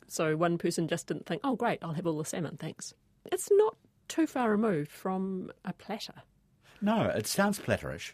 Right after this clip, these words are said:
Speaker 1: It sounds very plattery, doesn't it?
Speaker 2: Okay. And it can be warm and cold, a salamagundi?
Speaker 1: I think so.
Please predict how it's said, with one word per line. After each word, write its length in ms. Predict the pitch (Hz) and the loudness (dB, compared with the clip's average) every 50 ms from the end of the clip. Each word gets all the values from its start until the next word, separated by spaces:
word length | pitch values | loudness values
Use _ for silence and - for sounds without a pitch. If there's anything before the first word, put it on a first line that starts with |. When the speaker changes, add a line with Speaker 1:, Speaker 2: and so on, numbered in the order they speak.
| - | -8
Speaker 1:
It 120 | 226 - - | -8 -6 -6
sounds 260 | - 269 269 254 - | -6 -6 -6 -4 -2
very 180 | - 226 247 240 | 0 -2 -2 -2
plattery, 360 | - 185 147 - - - 175 | -4 -8 -8 -8 -8 -8 -8
doesn't 220 | 190 196 - - - | -8 -8 -8 -6 -6
it? 20 | |
Speaker 2:
Okay. 160 | - - 90 - _ _ - - - - - - | -6 -8 -8 -12 _ _ -20 -18 -18 -8 0 2
And 120 | 156 165 | 2 2
it 80 | 156 - | 4 4
can 140 | 175 165 | 4 4
be 120 | 160 180 170 | 4 4 4
warm 320 | 160 156 175 185 185 170 | 4 4 4 4 4 4
and 200 | 165 165 165 147 | 2 2 0 2
cold, 380 | - 139 139 170 240 254 - - - _ _ _ _ _ - | 2 4 4 4 2 0 -4 -8 -16 _ _ _ _ _ -10
a 40 | |
salamagundi? 640 | - - 160 147 147 143 147 151 165 202 208 247 - - _ _ _ _ _ _ _ - - - _ _ _ _ _ - | -4 0 0 0 2 0 -2 -2 -4 -6 -6 -8 -8 -12 _ _ _ _ _ _ _ -20 -20 -20 _ _ _ _ _ 2
Speaker 1:
I 160 | 370 294 220 | 4 4 4
think 200 | - 160 - - | 2 -2 -4 -4
so. 160 | - 294 370 | -2 2 4